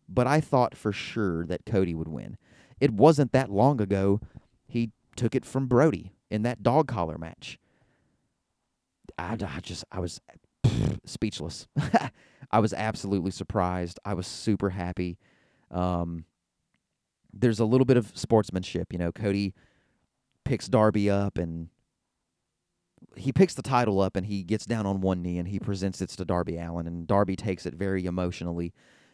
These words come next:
and then Cody tells him to go celebrate, and Darby celebrates, and then Cody holds up his hand in victory, and the celebration was great,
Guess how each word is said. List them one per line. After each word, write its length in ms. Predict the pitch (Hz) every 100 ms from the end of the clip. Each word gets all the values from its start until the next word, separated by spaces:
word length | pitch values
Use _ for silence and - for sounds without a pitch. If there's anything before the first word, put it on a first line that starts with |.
| -
and 120 | 98
then 100 | 98
Cody 300 | - 110 98
tells 240 | 107 95 90
him 80 | 85
to 60 |
go 100 | 82
celebrate, 600 | 82 - 90 78 85 85
and 120 | - 82
Darby 240 | 90 85
celebrates, 640 | - 90 85 87 85 -
and 100 | 82
then 100 | 87
Cody 420 | 87 98 95 90 87 _ _ _ _ _ _ _ _ _ -
holds 260 | 113 101
up 140 | 104 90
his 120 | 90
hand 260 | 110 98 87
in 100 | 85
victory, 560 | 117 - 92 90 87 - _ _ _ _ _ _ _ -
and 220 | - 92 87
the 60 |
celebration 600 | - 131 117 104 101 -
was 120 | 90 95
great, 400 | 127 143 -